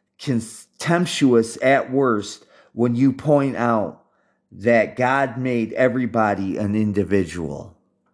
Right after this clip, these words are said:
I don't know if you've ever heard the old cliche that people are like snowflakes.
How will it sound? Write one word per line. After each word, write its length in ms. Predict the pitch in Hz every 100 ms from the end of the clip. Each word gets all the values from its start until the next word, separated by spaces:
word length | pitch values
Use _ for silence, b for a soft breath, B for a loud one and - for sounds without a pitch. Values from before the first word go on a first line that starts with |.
| _ _ _ _ _ _ _ _ _ -
I 160 | 101 113
don't 220 | 127 123
know 120 | 123
if 140 | 113 123
you've 140 | 113
ever 220 | 123 117
heard 240 | 110 127 107
the 100 | 123
old 180 | 123
cliche 640 | 120 123 120 - 120 113 110
that 420 | 101 98 90 -
people 400 | - 131 131 120
are 120 | 113
like 240 | 110 110 110
snowflakes. 1080 | - 123 120 101 - 92 60 - - -